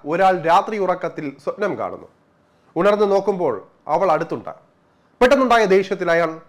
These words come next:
അവരെ കൊല്ലുന്നു. ഇത് പാകിസ്ഥാനിലെ പഞ്ചാബിൽ യഥാർത്ഥത്തിൽ നടന്ന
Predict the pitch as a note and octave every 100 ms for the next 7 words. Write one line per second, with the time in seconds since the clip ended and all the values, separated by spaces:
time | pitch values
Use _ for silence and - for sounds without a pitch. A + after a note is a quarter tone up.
0 | _ _ _ C3+ D3 C#3+ C3+ C#3+ G#2 F2
1 | _ _ _ _ _ _ - D#3 - -
2 | A#3 - G#3 F#3 F#3 E3 E3 G3 F3+ E3
3 | D#3+ A3 A3+ G#3 G3 F3+ E3 D#3+